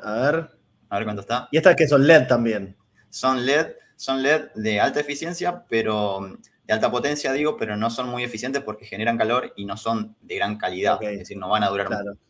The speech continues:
Speaker 2: mucho.
Speaker 1: Andan
Speaker 2: Van a durar
Speaker 1: entre veintisiete y cuarenta, no, esta es de noventa, entre treinta y cuarenta lucas.
Speaker 2: Bien, treinta, cuarenta lucas. Una galponera de es-, de ese tipo de, de cien watts, de, así puede iluminar un sesenta por sesenta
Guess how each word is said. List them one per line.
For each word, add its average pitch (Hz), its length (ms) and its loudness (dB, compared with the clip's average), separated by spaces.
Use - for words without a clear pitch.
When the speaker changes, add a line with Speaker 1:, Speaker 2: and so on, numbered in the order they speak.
Speaker 2:
mucho. 95 280 -20
Speaker 1:
Andan 185 160 2
Speaker 2:
Van 190 60 10
a - 20 12
durar 156 160 4
Speaker 1:
entre 139 280 6
veintisiete 170 1040 2
y 131 120 -2
cuarenta, 135 420 4
no, 135 320 4
esta 143 160 2
es 131 80 8
de 127 80 4
noventa, 117 380 -2
entre 135 240 0
treinta 196 360 4
y 156 60 0
cuarenta 135 320 0
lucas. 98 400 -10
Speaker 2:
Bien, 123 260 0
treinta, 135 220 0
cuarenta 131 280 0
lucas. 104 240 -4
Una 147 160 -2
galponera 127 420 2
de 113 160 0
es-, - 260 -4
de 110 100 -4
ese - 120 -4
tipo 120 340 -2
de, 92 220 -4
de 92 80 -10
cien 117 300 -2
watts, 113 340 2
de, 92 360 -8
así 123 220 -6
puede 113 340 2
iluminar 101 540 -2
un 113 180 -4
sesenta 113 460 2
por 98 140 -4
sesenta 107 680 0